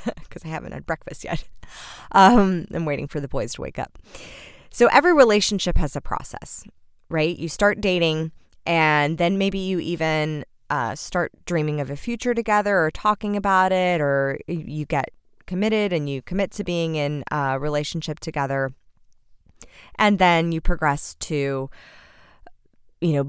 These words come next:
being with each other more. Maybe you move in together. Maybe you're just spending a lot of time with each other. Then eventually, if marriage is the goal, like, you get engaged, you get married, and then you spend the re-, rest of your life together, right? <laughs> Like, that's the,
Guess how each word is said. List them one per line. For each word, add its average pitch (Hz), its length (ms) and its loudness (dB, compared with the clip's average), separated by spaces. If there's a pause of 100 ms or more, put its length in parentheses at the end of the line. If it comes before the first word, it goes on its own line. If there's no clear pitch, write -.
(140)
being 160 380 4
with 156 160 -2
each 151 140 -6
other 151 180 0
more. 240 540 10
Maybe 165 240 2
you 135 140 -6
move 147 200 -6
in 254 180 2
together. 208 420 2
Maybe 156 180 0
you're 147 100 -2
just 147 160 -6
spending 143 240 -2
a 131 40 -2
lot 127 120 0
of 131 60 -6
time 233 420 2
with 226 140 0
each 220 160 -6
other. 214 320 2
Then 175 160 2
eventually, 147 920 -2
if - 460 -4
marriage 151 440 0
is 139 160 -8
the 190 100 -8
goal, 220 400 2
like, 170 240 0
you 151 80 -8
get 139 340 0
engaged, 254 580 -2
you 185 60 -6
get 196 140 0
married, 175 380 0
and 165 180 -4
then 147 200 -4
you 151 80 -8
spend 127 240 -8
the 127 80 -8
re-, - 80 -6 (100)
rest 127 220 -6
of - 40 -10
your 165 120 -2
life 254 160 0
together, 120 280 -6
right? 202 240 0
<laughs> - 340 -12
Like, 240 160 4 (180)
that's 277 300 8
the, 202 220 6